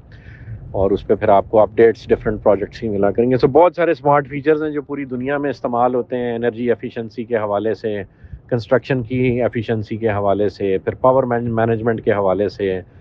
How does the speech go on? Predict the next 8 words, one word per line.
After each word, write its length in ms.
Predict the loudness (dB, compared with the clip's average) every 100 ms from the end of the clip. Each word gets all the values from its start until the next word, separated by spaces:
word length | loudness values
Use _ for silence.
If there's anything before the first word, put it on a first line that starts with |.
| -20 -20 -10
अ, 220 | -4 -2
यहाँ 300 | -2 -2 -2
पे 100 | 0
हम 220 | 0 0 -4
solar 380 | 2 4 4
panels 400 | 4 2 2 -2
का 120 | 2 0
इस्तेमाल, 580 | 2 -2 2 4 2